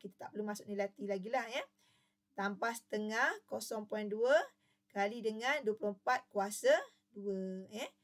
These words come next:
Maka kita dapatlah panjang landasan lima tujuh point enam, ya. So, jawapan dia B, ya. Okey, seterusnya tiga,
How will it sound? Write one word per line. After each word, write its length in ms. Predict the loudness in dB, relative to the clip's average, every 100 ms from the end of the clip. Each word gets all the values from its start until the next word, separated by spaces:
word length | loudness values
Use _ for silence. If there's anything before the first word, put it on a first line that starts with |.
| _ _ -10
Maka 240 | -8 -8
kita 160 | -6 -6 -4
dapatlah 320 | -2 -4 -4 -4
panjang 320 | -2 0 0
landasan 560 | 0 -2 0 2 2 -2
lima 240 | -6 -6 -6
tujuh 320 | -6 0 0 0
point 240 | -4 -4 -6 _ _ _ -12 -6
enam, 320 | -2 -2 -2
ya. 160 | -4 -6
So, 400 | -14 -6 -2 -2
jawapan 400 | -4 -6 -2 -2
dia 40 | -2
B, 320 | -4 -4 -4
ya. 80 | -6 -8 _ _ _ -20 _ _ _ _ _ _ -10
Okey, 160 | -8 -4
seterusnya 400 | 0 0 0 -2
tiga, 320 | -4 -6 4